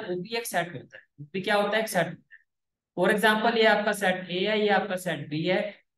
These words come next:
दोनों का आपने क्रॉस प्रोडक्ट फाइंड किया। अब इन दोनों का क्रॉस प्रोडक्ट फाइंड करने के बाद जो आपको सेट मिलेगा, जो आपको रिजल्ट मिलेगा,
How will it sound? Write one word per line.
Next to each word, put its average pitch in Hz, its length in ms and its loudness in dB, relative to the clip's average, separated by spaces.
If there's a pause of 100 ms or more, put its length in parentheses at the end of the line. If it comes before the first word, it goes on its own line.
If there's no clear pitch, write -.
(100)
दोनों 190 200 0
का 214 160 4
आपने 214 240 2
क्रॉस 202 300 -6
प्रोडक्ट 196 340 -6
फाइंड 160 320 -2
किया। 180 400 -2 (160)
अब 180 160 0
इन 214 120 0
दोनों 202 240 2
का 233 120 6
क्रॉस 202 460 -2
प्रोडक्ट 208 360 -2
फाइंड 185 260 2
करने 185 260 -2
के 196 100 -4
बाद 202 220 2
जो 185 120 0
आपको 185 300 4
सेट 214 380 -2
मिलेगा, 139 320 -4
जो 190 140 -2
आपको 208 280 4
रिजल्ट 214 460 2
मिलेगा, 147 380 -6